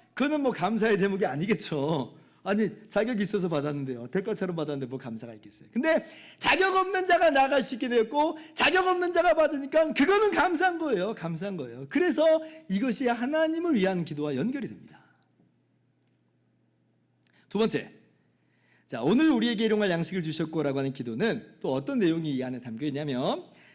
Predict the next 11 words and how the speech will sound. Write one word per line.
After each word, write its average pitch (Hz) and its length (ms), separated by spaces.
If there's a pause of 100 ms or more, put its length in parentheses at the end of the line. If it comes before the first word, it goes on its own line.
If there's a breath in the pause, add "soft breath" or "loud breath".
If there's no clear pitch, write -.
(100)
우리 180 200
자신에게는 247 920 (260 soft breath)
스스로 302 580
일용할 240 400
양식을 202 460
일궈낼 185 720
능력이 359 600
없음을 254 480
인정하는 139 440
기도예요. - 240 (680)
우리는 240 640